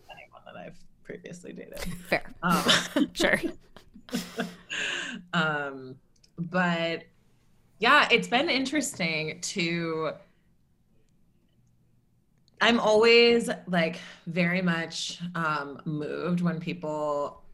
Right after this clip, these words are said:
Speaker 1: have listened and want to share their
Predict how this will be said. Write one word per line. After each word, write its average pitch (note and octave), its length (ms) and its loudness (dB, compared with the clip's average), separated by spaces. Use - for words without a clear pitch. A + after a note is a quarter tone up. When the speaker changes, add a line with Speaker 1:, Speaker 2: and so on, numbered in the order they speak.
Speaker 1:
have D3+ 420 0
listened F3 720 -2
and D3 340 -8
want C3+ 220 -6
to D#3+ 100 -16
share C#3 520 -8
their C3 600 -10